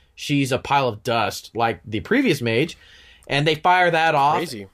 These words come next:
Speaker 1: Um, Yennefer wakes everyone up, um, and tosses the second one off,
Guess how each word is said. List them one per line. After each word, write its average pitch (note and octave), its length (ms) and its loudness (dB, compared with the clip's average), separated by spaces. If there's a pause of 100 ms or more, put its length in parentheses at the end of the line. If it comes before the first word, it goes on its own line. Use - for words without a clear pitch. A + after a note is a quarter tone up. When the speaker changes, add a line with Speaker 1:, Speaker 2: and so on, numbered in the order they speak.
(180)
Speaker 1:
Um, C3 480 -2
Yennefer E3 480 2
wakes F3 300 2
everyone F#3+ 380 4
up, F#3 320 0 (580)
um, B2+ 680 0
and B2+ 760 0 (480)
tosses E3 520 0
the C#3 100 -4
second E3+ 460 -2
one D3 500 0 (400)
off, C#3+ 560 2